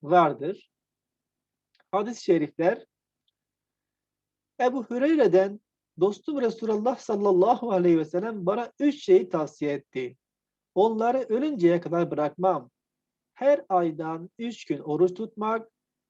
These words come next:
duha namazı kılmak, vitir namazı kılıp da uyumak. Kim kuşluk vaktinde namaz kılmaya devam ederse,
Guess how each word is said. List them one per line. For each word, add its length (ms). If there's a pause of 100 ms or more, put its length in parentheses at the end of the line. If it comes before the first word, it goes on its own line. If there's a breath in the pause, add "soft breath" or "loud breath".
(220)
duha 280
namazı 380
kılmak, 520 (600)
vitir 460
namazı 440
kılıp 380
da 340 (240)
uyumak. 580 (1160)
Kim 280
kuşluk 540
vaktinde 580
namaz 360
kılmaya 500
devam 280
ederse, 640